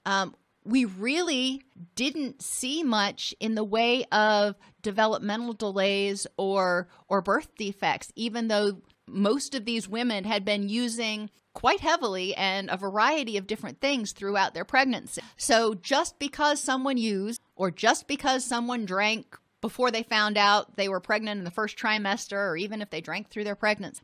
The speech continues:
doesn't guarantee a negative outcome. And it's important, um, I found working with that population, it was important to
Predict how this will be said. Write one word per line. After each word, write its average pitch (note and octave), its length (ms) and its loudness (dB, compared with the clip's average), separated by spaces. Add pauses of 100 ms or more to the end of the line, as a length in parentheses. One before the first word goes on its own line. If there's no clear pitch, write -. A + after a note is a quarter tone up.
(140)
doesn't A3+ 460 2
guarantee G#3+ 580 -6 (220)
a G3+ 80 -2
negative F#3+ 480 -2
outcome. E3+ 560 -2 (320)
And G3 560 0
it's A3 160 -2
important, A#3+ 680 -2 (120)
um, F3+ 500 -2 (260)
I G#3+ 140 6
found G#3 340 0
working G#3+ 300 -4
with G#3+ 100 -10
that G3+ 160 0
population, G#3 680 -2
it A#3 80 2
was A3+ 120 -4
important A#3+ 600 -6 (120)
to A3 540 -4